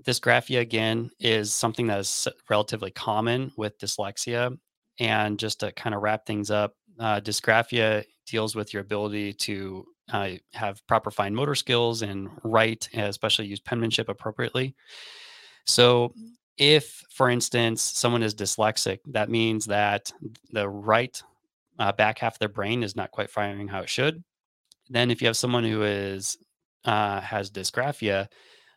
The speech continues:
that means that their, uh, left front side or prefrontal cortex is not working as well. Then guess what?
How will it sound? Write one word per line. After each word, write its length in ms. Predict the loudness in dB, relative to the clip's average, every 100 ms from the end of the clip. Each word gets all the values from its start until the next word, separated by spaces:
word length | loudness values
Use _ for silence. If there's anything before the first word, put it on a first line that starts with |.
| _
that 180 | 2 2
means 260 | 0 0
that 300 | 2 2 0 -4
their, 680 | -6 -4 -6 -6 -6 -8 -10 _ _
uh, 180 | 0 0
left 360 | 2 0 -2 -10 _ _ _ _ _ _ _ 2
front 220 | 2 2
side 340 | -2 -2 -6 -14 -6
or 160 | -6 -6 -6
prefrontal 320 | 0 0 0
cortex 520 | -4 -6 -10 -12 -10
is 120 | -6
not 160 | -6 -6
working 200 | -12 -12
as 120 | -10 -10
well. 280 | -12 -12 _ _ _ _
Then 120 | -2
guess 220 | 2 2 2
what? 220 | -2